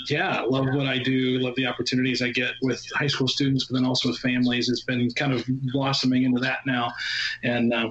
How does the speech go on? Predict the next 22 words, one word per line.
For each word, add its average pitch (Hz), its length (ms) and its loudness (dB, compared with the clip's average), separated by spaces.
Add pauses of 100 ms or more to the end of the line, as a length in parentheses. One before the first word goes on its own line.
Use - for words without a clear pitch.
(160)
yeah, 208 360 0
it's, - 260 0
it's, 139 340 0
it's - 140 -2
an 143 80 2
awesome, 131 360 -2
it's 113 100 -6
a 120 40 -2
blast. 135 720 -2
Um, 123 560 0
love 143 240 2
working 135 360 0
with 127 100 0
the - 80 -8
people 131 260 -2
I 127 40 2
work 131 280 0
with 131 300 0
and 120 100 2
the 113 60 -2
team. 131 460 2 (480)
Um, 107 400 -4